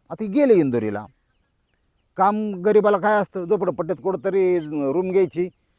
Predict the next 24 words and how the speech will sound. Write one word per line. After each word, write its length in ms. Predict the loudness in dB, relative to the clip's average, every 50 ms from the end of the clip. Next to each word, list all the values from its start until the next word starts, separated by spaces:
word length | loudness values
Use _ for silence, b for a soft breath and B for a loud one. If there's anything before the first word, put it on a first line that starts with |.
| _ _ _ _ _ _ _ _ _ _
किंवा, 200 | -6 -6 -6 -6 -4 -4
किंवा 120 | -4 -2 0
कमी 140 | 2 0 2
पैशाची 340 | 2 2 0 0 0 -2 -2
रूम 180 | -2 -2 -2
बघायची, 360 | -2 0 2 2 0 0 -2 -6
जिथं 180 | -8 -6 -6 -4
कामगार 300 | -4 -4 -2 -2 -2 -2
कामाला 340 | -2 -2 -4 -4 -2 -4 -4
असतात 200 | -4 -4 -6 -8 -6 -6
तिथं. 240 | -10 -6 -6 -8 -8 -8 _ _ _ _ _ _ _ _
आणि 320 | -12 -10 -8 -8 -6 -4 -2
नोकरी, 360 | -2 -4 -2 -4 -6 -6 -8 -10 _ _ _ _ _ _ _ _ _ _ -14
अ, 40 | -12 -10 -10 -10 -10 -12 -14 -18 -18 -16 -16 -16 -16 -18 _ _
ह्या 180 | -4 -2 -2
गेटवर 380 | 0 0 -2 -2 0 -2 -2 0
जा, 120 | 0 -2
त्या 180 | -2 -2 -2 -4
गेटवर 360 | -2 -2 -2 -2 0 -2 -2
जा, 240 | -2 -4 -4 -4 -4 -4
आहे 120 | -4 -4 -4
का 100 | -4 -8
कुठं 340 | -10 -8 -6 -4 -4 -4 -4
न, 240 | -4 -6 -6 -8